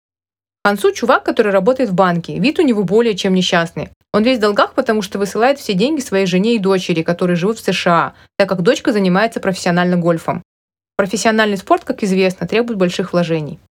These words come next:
Когда я смотрела первые серии, сначала у меня возникла жалость к Хан Су. Он прям вот весь такой несчастный, всем должен денег, живёт на съёмной квартире, так как свою продал. Сестра на него злая, потому что он не помогает семье. При этом он настаивает, чтобы дочка продолжала тренировки в С Ш А.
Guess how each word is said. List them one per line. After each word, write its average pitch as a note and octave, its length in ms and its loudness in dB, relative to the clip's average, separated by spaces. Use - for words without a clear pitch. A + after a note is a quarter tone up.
Когда G#3 220 4
я B3+ 60 2
смотрела B3 420 2
первые A3+ 340 0
серии, D4 340 2
сначала A#3+ 400 0
у G#3+ 40 0
меня G#3 200 0
возникла G3 380 0
жалость F#3 380 2
к - 60 -16
Хан E3+ 180 0
Су. D#3+ 260 -6
Он G#3+ 120 0
прям B3 180 2
вот - 160 -6
весь A#3 140 0
такой A#3+ 260 0
несчастный, G3 600 0
всем A3+ 260 0
должен A3 340 2
денег, F#3 360 0
живёт F#3 340 0
на A3+ 60 -2
съёмной G#3 320 -2
квартире, G#3 440 -2
так F#3+ 120 0
как F#3 140 -2
свою F#3+ 300 0
продал. E3+ 460 0
Сестра A3+ 400 0
на A3 80 0
него G3 220 0
злая, F#3+ 300 2
потому F#3 340 0
что F#3 160 -2
он F#3+ 60 2
не F#3 80 2
помогает F3 500 0
семье. D#3+ 420 -2
При F#3+ 140 2
этом C#4+ 220 2
он A3 100 0
настаивает, G#3+ 420 0
чтобы E3+ 240 -2
дочка A#3 280 0
продолжала F3 420 0
тренировки F3+ 460 -2
в - 20 -4
С F3+ 120 -6
Ш - 160 -2
А. D#3 180 -2